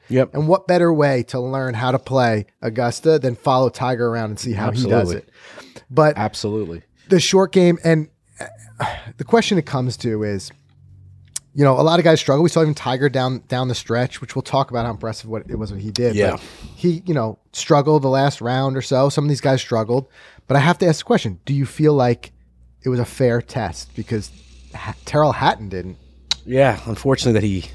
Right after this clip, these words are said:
Speaker 1: vocalized that, right?
Speaker 2: Yeah. We'll be interested to see what
Speaker 1: I
Speaker 2: people's reactions are to his reaction. We'll talk about what he
Speaker 1: Yeah,
Speaker 2: said,
Speaker 1: we'll
Speaker 2: but
Speaker 1: talk about that,
Speaker 2: what do
Speaker 1: but
Speaker 2: you think? I mean,
Speaker 1: I don't know. I mean, I think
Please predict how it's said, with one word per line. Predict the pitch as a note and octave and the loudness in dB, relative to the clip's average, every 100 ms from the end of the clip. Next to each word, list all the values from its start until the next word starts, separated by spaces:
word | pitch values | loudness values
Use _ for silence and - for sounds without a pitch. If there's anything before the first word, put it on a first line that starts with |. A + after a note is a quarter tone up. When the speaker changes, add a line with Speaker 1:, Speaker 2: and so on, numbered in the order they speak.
| G2 | -2
Speaker 1:
vocalized | G2+ G#2+ A2 F#2 F#2 - | 2 4 4 0 -2 -8
that, | E2+ F2 | -8 -4
right? | F#2+ G#2+ - | -4 -4 -8
Speaker 2:
Yeah. | C3 D3 D#3 B2 G#2+ - - - - | 0 4 4 2 -2 -12 -20 -20 -4
We'll | E3 | 2
be | F#3+ C4 | 4 4
interested | C4+ G3+ G#3+ | 4 2 2
to | F3+ | 0
see | - G#3+ F#3+ D3+ | 2 2 2 4
what | D3 | 2
Speaker 1:
I | A#2 A2 | 2 -2
Speaker 2:
people's | - F3 D#3 B2+ | -2 0 2 0
reactions | D3 C#3+ C#3 C#3+ B2+ | 0 2 0 -2 0
are | A#2+ | 0
to | - B2+ | 0 -4
his | D3+ E3 B2 | 2 2 2
reaction. | A2+ G#2+ G2+ - | -4 -4 -6 -6
We'll | A#2 C3 | -6 2
talk | D#3+ C#3 | 0 2
about | C#3 C3 | -2 0
what | B2 | 0
he | |
Speaker 1:
Yeah, | G#2 | 2
Speaker 2:
said, | D3+ | 2
Speaker 1:
we'll | B2 | 2
Speaker 2:
but | |
Speaker 1:
talk | A#2+ - | -2 -4
about | E2 F2 | -12 -12
that, | F2 D#3+ | -6 0
Speaker 2:
what | G3 | 4
do | |
Speaker 1:
but | F3 | 4
Speaker 2:
you | |
think? | - G#3 A#2+ | 2 -2 -4
I | A2+ | -8
mean, | A2 | -4
Speaker 1:
I | A#2+ | 0
don't | G#2 | 0
know. | F#2+ | 0
I | D2+ | 2
mean, | C#3 C3 | 4 4
I | A2+ A#2+ | 2 2
think | C#3 C3 - | 2 2 -4